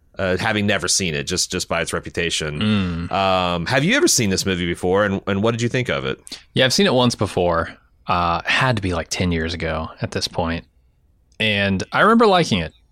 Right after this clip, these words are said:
Speaker 2: Um, I was less familiar with Oliver Stone at the time, and I've since become much more acquainted with his work through these podcasts that we do and just watching more movies. Um,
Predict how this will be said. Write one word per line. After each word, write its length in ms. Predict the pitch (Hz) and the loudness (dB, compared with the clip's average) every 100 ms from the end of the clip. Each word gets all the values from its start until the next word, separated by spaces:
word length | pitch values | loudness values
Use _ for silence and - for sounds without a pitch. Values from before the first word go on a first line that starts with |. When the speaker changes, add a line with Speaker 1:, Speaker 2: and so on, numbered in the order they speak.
| _ | _
Speaker 2:
Um, 500 | - 110 107 104 98 - _ _ _ _ _ - - - - - _ - | 0 2 2 2 0 -4 _ _ _ _ _ -20 -18 -18 -18 -20 _ 0
I 160 | 143 185 | 4 6
was 640 | 185 156 120 - - - _ _ _ _ _ | 6 4 4 2 0 -4 _ _ _ _ _
less 440 | 120 127 120 - - | 0 4 4 2 2
familiar 480 | 113 101 104 98 | 4 4 4 4
with 160 | 92 87 | 2 2
Oliver 340 | 92 92 87 | 2 2 0
Stone 320 | 87 - 85 82 | -2 -2 0 -2
at 60 | |
the 80 | - | -4
time, 460 | - 82 80 87 - _ _ - | -4 -2 -4 -8 -12 _ _ -2
and 500 | 95 90 87 85 - - | 0 0 -2 -4 -8 -4
I've 180 | 98 92 | -2 0
since 240 | 110 92 | 0 0
become 340 | - - 95 | -2 -2 0
much 240 | 92 92 - | 2 0 0
more 140 | 90 | -2
acquainted 380 | 87 - 85 90 | -2 -4 -2 -2
with 140 | 87 | -2
his 200 | - 90 | -2 -4
work 420 | 87 85 80 - - - | -2 -2 -4 -8 -18 -18
through 480 | - 95 87 85 85 | -4 -2 0 -2 -2
these 400 | 85 92 92 87 | -4 -2 0 -2
podcasts 540 | - 139 147 160 147 | 0 0 2 0 0
that 80 | 143 | -2
we 80 | 135 | -4
do 400 | 147 143 143 139 | -2 2 2 2
and 380 | 113 101 95 90 | 0 0 0 -2
just 180 | 95 - | -4 -2
watching 320 | 92 101 101 | -2 0 0
more 160 | 98 92 | 0 0
movies. 560 | 95 92 92 90 - - - - - _ _ _ _ - | 0 0 0 0 -4 -8 -20 -20 -20 _ _ _ _ -2
Um, 540 | 113 110 208 196 185 | 0 2 2 0 -2